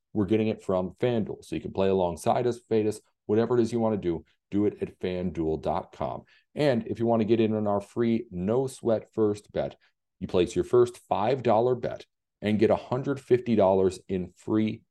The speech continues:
bets, win or lose. Visit fanduel dot com slash locked on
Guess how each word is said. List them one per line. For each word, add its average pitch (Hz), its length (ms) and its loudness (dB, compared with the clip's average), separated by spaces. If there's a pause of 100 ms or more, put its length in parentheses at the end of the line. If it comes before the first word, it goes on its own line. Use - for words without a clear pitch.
(240)
bets, - 420 0
win 110 320 0
or 120 320 6
lose. 110 420 0 (300)
Visit 98 260 -4
fanduel 113 440 2
dot 98 260 -2
com 87 320 -4
slash 87 480 0 (100)
locked 101 420 0
on 95 380 0